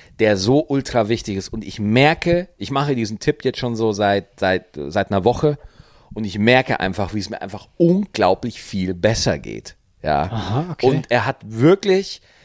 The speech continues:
Speaker 1: ich habe eine bessere Atmung, ich habe nicht mehr so krasse Rückenschmerzen,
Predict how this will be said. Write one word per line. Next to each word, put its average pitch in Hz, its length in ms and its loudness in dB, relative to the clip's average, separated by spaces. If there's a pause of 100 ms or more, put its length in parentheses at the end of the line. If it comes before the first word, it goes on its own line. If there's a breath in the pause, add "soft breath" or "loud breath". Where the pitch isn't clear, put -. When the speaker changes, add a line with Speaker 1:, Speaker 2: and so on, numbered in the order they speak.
(160 soft breath)
Speaker 1:
ich 131 280 0 (160)
habe 120 220 -2
eine 120 100 0
bessere 104 380 0 (120)
Atmung, 165 600 4 (380 loud breath)
ich 110 180 -6
habe 113 160 -6
nicht 110 120 -8
mehr 110 140 -2
so 95 100 -8
krasse - 400 -6
Rückenschmerzen, 170 880 -2